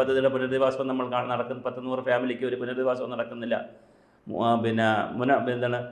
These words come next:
മറ്റേ, പിന്നെ കേരളത്തിൽ ഏത് പദ്ധതി വന്നിട്ടുണ്ടെങ്കിലും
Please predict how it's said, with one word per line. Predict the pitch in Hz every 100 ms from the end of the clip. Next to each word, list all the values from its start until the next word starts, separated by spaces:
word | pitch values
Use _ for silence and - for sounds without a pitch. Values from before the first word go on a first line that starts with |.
| - - _ -
മറ്റേ, | 104 120 107 - - - - 82 110
പിന്നെ | 107 107 107
കേരളത്തിൽ | 120 135 151 160 151
ഏത് | 139 151 165 185 175
പദ്ധതി | 139 147
വന്നിട്ടുണ്ടെങ്കിലും | 143 131 131 120 113 110 117